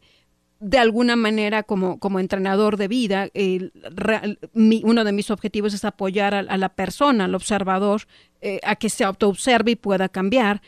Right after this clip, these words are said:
Y sin embargo, me di cuenta cómo, cómo cuando re-, describiste tú, eh, recursos humanos, yo pensé en, en un departamento de recursos humanos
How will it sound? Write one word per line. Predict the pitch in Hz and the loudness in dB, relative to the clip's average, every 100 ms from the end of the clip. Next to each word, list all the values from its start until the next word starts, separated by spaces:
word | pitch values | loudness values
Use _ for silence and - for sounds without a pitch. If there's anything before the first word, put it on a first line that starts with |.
| _ _ | _ _
Y | 240 220 | 0 0
sin | - 226 220 | 2 2 2
embargo, | 214 208 254 330 240 208 208 _ - | 0 0 2 2 2 0 -2 _ 0
me | 226 233 | 2 2
di | 240 | 0
cuenta | 254 247 254 | 0 2 0
cómo, | - 240 254 233 - _ | 0 2 2 0 -16 _
cómo | 269 247 254 | 2 2 2
cuando | 220 208 202 | 2 2 -2
re-, | 196 202 | -4 0
describiste | 220 - 214 214 262 - 262 | 0 0 -2 -2 -2 -2 -4
tú, | - 240 233 - - | 0 0 0 -2 -2
eh, | 202 190 | -2 -2
recursos | 202 - 262 - 254 214 | -2 2 2 2 -2 0
humanos, | 208 269 269 190 208 - _ | 2 2 2 2 0 -8 _
yo | 185 247 240 | 0 2 2
pensé | 254 226 208 - - 277 185 - _ - | 2 2 2 0 0 0 0 -8 _ -4
en, | 208 | -2
en | 202 202 208 | 0 0 2
un | 226 | 2
departamento | 226 233 214 - 190 190 208 220 | 2 2 -2 -2 -4 -2 -2 -2
de | 196 | -4
recursos | 180 190 190 214 | -4 -4 -4 -4
humanos | 208 202 190 196 208 | -2 0 0 0 -2